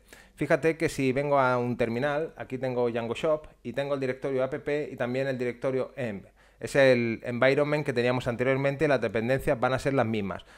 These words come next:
Así que puedes, eh, lanzarla directamente al archivo requirements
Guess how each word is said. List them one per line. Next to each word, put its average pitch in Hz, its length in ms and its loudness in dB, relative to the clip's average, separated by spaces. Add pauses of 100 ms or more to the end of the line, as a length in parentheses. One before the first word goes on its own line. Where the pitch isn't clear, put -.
(120)
Así 156 400 -4
que 123 600 0
puedes, 139 500 -2
eh, 120 340 2
lanzarla 123 460 0
directamente 127 560 -2
al 117 60 2
archivo 131 320 -2
requirements 151 500 0